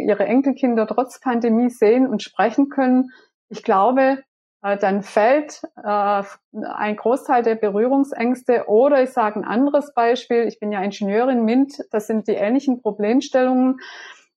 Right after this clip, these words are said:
Ich hatte einen Kollegen, der sagte, seine Tochter will nix mit irgendwelchen Werkzeugen zu tun haben.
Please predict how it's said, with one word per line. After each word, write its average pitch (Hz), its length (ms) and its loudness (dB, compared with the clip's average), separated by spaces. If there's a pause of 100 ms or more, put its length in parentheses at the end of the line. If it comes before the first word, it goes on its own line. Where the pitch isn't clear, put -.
Ich 247 200 -4
hatte 277 340 2
einen 247 240 2
Kollegen, 247 540 4
der 240 140 2
sagte, 233 400 0
seine 269 520 0
Tochter 254 520 0
will 226 380 2
nix 254 520 0
mit 269 180 0
irgendwelchen 233 680 0
Werkzeugen 247 800 0
zu 254 140 -8
tun 262 460 0
haben. 254 540 0